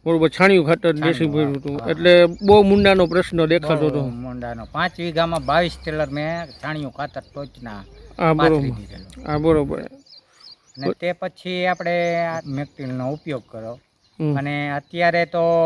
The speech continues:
Speaker 2: ઘણા જગ્યાએ, અસંખ્ય જગ્યાએ ખોદ્યું, ત્યારે એક મુંડો મળેલો છે, બાકી બધાય મરી
Speaker 1: નાશ
Speaker 2: ગયા છે,
Speaker 1: થઈ ગયા.
Speaker 2: નાશ થઈ ગયેલા છે.
Speaker 1: બરોબર. તે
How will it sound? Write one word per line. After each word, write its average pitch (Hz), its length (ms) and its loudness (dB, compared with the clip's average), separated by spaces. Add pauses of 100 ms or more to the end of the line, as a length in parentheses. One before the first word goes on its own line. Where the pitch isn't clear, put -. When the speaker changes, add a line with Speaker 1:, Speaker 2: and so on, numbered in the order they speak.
(260)
Speaker 2:
ઘણા 170 320 -2
જગ્યાએ, 143 760 -6
અસંખ્ય 165 540 -8
જગ્યાએ 139 400 -8
ખોદ્યું, 143 380 -10 (360)
ત્યારે 156 280 0
એક 160 220 -2
મુંડો 135 300 -4
મળેલો 120 420 -6
છે, 123 220 -14
બાકી 127 360 -12
બધાય 123 340 -12 (640)
મરી 123 160 -8
Speaker 1:
નાશ 180 220 6
Speaker 2:
ગયા - 120 -12
છે, 151 60 -6
Speaker 1:
થઈ 165 100 -2
ગયા. 156 120 -2
Speaker 2:
નાશ 139 180 -4
થઈ 131 80 -16
ગયેલા 110 220 -20
છે. - 300 -20
Speaker 1:
બરોબર. 170 340 4
તે 165 140 4